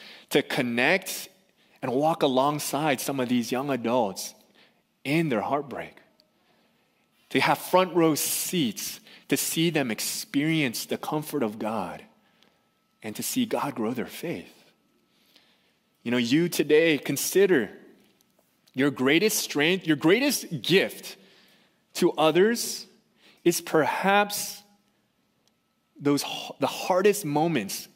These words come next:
in your life. Consider that. The greatest gifts that you have to offer are the moments and times in your life you felt the weakest,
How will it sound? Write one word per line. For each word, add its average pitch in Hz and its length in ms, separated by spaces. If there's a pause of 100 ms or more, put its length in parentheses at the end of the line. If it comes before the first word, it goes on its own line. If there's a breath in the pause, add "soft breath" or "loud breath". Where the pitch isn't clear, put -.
in 123 100
your 117 140
life. 92 500 (840)
Consider 156 420
that. 87 240 (920 soft breath)
The - 80
greatest 208 460
gifts 160 400 (680)
that 123 120
you 135 140
have 147 220
to - 200
offer 110 580 (640 soft breath)
are 120 80
the 117 120
moments 156 440
and 131 140
times 139 380
in 131 100
your 131 140
life 101 380 (400 soft breath)
you 107 100
felt - 360
the 104 80
weakest, - 840